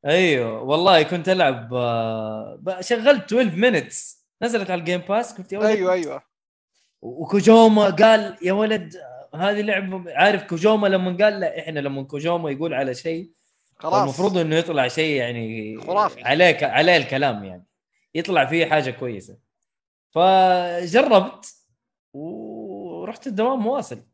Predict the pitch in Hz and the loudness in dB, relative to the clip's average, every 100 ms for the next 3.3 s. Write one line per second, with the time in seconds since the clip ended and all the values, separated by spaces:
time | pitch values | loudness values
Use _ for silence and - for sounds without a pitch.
0 | _ _ _ _ 170 240 202 233 214 240 | _ _ _ _ 2 2 4 0 0 -2
1 | 240 220 202 208 160 - 185 - 117 - | 0 -2 0 -2 -4 -4 -10 -8 -12 -6
2 | 135 151 175 220 233 - _ _ - 147 | 0 4 4 2 0 -12 _ _ -6 0
3 | 175 123 - | 0 0 -4